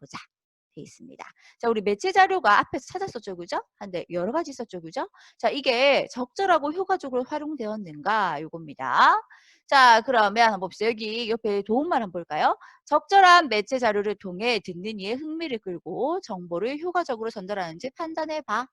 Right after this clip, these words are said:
이렇게 나와 있습니다. 자, 여기 예시가 나와 있네요.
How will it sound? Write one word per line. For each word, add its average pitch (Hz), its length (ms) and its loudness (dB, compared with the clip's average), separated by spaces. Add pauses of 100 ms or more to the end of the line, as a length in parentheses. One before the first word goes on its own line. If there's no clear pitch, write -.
(100)
이렇게 180 240 -12
나와 - 160 -18
있습니다. - 440 -20 (580)
자, 202 100 -2
여기 190 260 -2
예시가 240 320 -2
나와 175 240 -2
있네요. 180 460 2